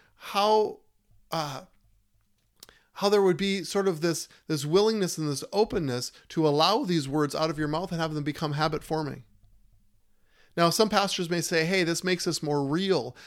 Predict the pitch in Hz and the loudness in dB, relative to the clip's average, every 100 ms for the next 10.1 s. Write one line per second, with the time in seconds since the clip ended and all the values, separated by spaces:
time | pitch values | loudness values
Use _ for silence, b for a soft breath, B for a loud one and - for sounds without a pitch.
0 | B 147 180 170 165 143 156 151 151 147 | B -6 -4 -4 -6 -8 -4 -2 -2 -4
1 | B B 202 - 180 165 - 156 143 135 | B B -8 0 2 0 0 0 0 0
2 | 160 185 165 135 143 147 165 170 147 - | 0 0 -2 -2 -2 0 -2 -2 -6 -6
3 | 196 180 160 131 - B B B 170 165 | -6 -2 0 0 -2 B B B -2 -2
4 | - - 185 190 190 226 233 214 B B | -6 -8 0 0 2 2 2 -2 B B
5 | 302 339 294 - - 233 240 269 269 254 | 4 6 4 0 -6 0 4 4 2 0
6 | 220 196 - 202 208 208 208 - B - | 2 0 6 6 6 4 -2 -6 B 4
7 | 220 180 - 285 330 269 196 147 - - | 4 4 -2 0 2 4 4 2 -6 -2
8 | 190 208 214 208 208 - B B 214 196 | 2 2 2 2 0 -6 B B -2 0
9 | 190 156 160 196 202 190 160 135 120 107 | 0 0 2 4 6 4 2 4 2 0
10 | - | -8